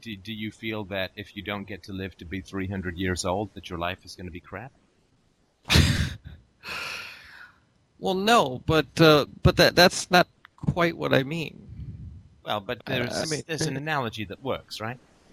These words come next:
Speaker 1: Which is that if you have an unreasonable expectation that you're gonna live to be three hundred, then you're gonna be disappointed, right? 'Cause you're not gonna get to live to be three hundred. But you can still enjoy the life that you have by adjusting your expectations to what is reasonable, right?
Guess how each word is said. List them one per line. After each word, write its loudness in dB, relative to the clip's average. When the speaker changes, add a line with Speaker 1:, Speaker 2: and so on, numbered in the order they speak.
Speaker 1:
Which 0
is -8
that -2
if -2
you -4
have -6
an -6
unreasonable -4
expectation -4
that -14
you're -10
gonna -6
live -4
to -14
be -6
three -8
hundred, -6
then -4
you're -2
gonna 0
be -2
disappointed, -2
right? -4
'Cause -10
you're -2
not -2
gonna -6
get -2
to -4
live 2
to -8
be -6
three -6
hundred. -2
But -4
you 0
can -2
still 0
enjoy 4
the -2
life -2
that -14
you -4
have -2
by 2
adjusting -2
your 2
expectations -6
to -10
what -2
is -10
reasonable, -4
right? -10